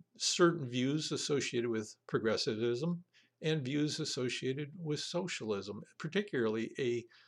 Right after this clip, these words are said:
debate between socialists that's been going on for well over a hundred years. That is the debate between libertarian socialists and more Marxist type socialists.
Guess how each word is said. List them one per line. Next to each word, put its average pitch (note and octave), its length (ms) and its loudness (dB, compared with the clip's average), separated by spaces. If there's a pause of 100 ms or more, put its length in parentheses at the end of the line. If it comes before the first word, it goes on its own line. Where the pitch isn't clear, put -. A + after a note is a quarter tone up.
(540)
debate D3+ 580 2
between D#3+ 400 2
socialists A#2+ 760 -2
that's - 240 -2
been C3 220 -4
going B2+ 320 0
on A#2+ 280 -2
for A#2 260 -4
well A2+ 260 2
over A2+ 300 2
a A2 60 -2
hundred A2+ 360 -4
years. G2+ 340 -2
That G#2+ 140 -2
is G#2 140 -8
the - 100 -8
debate A2 380 -4
between A2 440 -8
libertarian A#2+ 680 -4
socialists C3 680 -4
and C3 120 -6
more B2+ 300 -6 (480)
Marxist C3 680 -2
type G#2+ 340 -4
socialists. - 760 -4